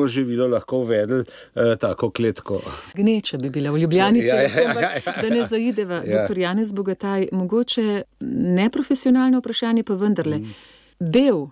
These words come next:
Speaker 2: kruh iz pšenične bele moke ni najbolj slovenski. Je to neprava ugotovitev ali je, kaj je najbolj slovenski kruh? No, da tako vprašam.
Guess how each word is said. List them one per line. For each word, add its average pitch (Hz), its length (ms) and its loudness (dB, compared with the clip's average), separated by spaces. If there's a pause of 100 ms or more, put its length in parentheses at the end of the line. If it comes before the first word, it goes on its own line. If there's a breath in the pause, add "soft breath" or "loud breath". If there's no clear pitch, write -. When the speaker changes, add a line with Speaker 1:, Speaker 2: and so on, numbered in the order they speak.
Speaker 2:
kruh 160 340 -2 (220)
iz 190 220 0
pšenične 226 640 2
bele 185 280 2
moke 170 420 -2 (200 soft breath)
ni 233 180 6
najbolj 220 320 0
slovenski. 175 680 -2 (720 loud breath)
Je 202 180 6
to 247 260 4
neprava 262 640 0
ugotovitev 233 680 0
ali 196 280 0
je, 190 120 2
kaj 277 280 0
je 240 60 4
najbolj 240 360 2
slovenski 190 560 0
kruh? 185 280 -2
No, 190 100 -2
da 196 100 0
tako 214 260 0
vprašam. 143 560 -4